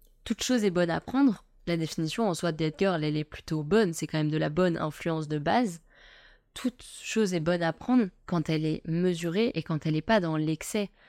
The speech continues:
Mais là, on est tellement tombé dans un excès et dans, mais dans une, une vague énorme. Et en fait, je trouve une pression ensuite sociale. Les réseaux sociaux,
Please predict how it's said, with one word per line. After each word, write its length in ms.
Mais 120
là, 100
on 100
est 200
tellement 380
tombé 300
dans 260
un 320
excès 580
et 100
dans, 280
mais 200
dans 240
une, 400
une 220
vague 580
énorme. 600
Et 100
en 60
fait, 180
je 80
trouve 220
une 180
pression 680
ensuite 340
sociale. 580
Les 120
réseaux 160
sociaux, 400